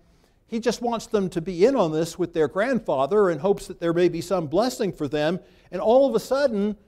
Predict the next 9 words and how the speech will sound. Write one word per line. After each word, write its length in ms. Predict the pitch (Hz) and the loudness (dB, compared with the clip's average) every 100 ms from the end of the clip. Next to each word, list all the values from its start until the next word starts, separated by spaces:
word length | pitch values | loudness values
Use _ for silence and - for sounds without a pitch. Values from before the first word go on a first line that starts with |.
| _ _ _ 120 | _ _ _ -20
Jacob, 760 | 123 180 262 320 196 180 196 - | -2 4 6 4 2 2 0 -8
out 240 | 170 175 180 | -4 0 2
of 240 | 170 170 | 2 0
seemingly 680 | - - 285 330 220 180 160 | -8 -6 -4 -2 -2 -2 -2
the 140 | 147 | -2
blue, 440 | 123 120 233 285 156 | -6 -4 0 2 2
makes 380 | 190 202 202 | 2 -2 -6
this 280 | - 196 175 | -4 -4 -4
pronouncement 960 | - 202 170 170 226 - - 151 135 | -8 -6 -4 -4 -6 -6 -8 -8 -6